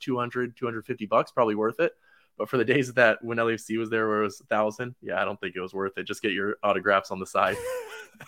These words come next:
Speaker 2: Yeah, a thousand dollars, that's, that's a little steep just for a couple hours. But look, if you got the money, you got the bankroll, go right ahead.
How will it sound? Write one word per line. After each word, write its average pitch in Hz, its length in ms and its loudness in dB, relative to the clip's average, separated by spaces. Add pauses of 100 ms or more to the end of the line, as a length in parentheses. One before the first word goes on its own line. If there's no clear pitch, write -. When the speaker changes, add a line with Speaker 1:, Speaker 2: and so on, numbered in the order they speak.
(720)
Speaker 2:
Yeah, 143 220 12
a 127 40 6
thousand 175 460 8
dollars, 165 260 12
that's, 151 160 10
that's 151 200 6
a 190 40 10
little 190 220 10
steep - 800 -2
just 135 180 0
for 143 140 4
a 135 40 4
couple 131 280 4
hours. 120 220 6
But 127 120 0
look, 131 200 4
if 113 80 2
you 139 100 4
got 156 180 8
the 139 80 2
money, 135 200 4
you 135 40 4
got 139 160 4
the 127 80 2
bankroll, 120 400 2
go 117 220 2
right 113 260 4
ahead. 104 400 -4